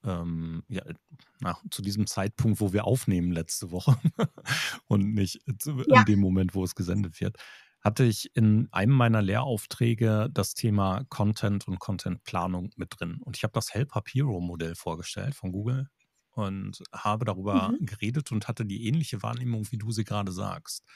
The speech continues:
Speaker 1: Also, dass da draußen im Moment dieser Verkaufscontent,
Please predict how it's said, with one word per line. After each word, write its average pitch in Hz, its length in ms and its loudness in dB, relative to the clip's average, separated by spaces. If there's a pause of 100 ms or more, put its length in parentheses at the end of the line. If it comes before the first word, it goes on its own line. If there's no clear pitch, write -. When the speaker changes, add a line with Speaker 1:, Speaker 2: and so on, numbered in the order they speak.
(360)
Speaker 1:
Also, 101 420 -2
dass - 180 -4
da 92 120 -4
draußen 117 480 0
im 123 80 -2
Moment 101 340 0
dieser 90 200 -2
Verkaufscontent, 98 1200 -2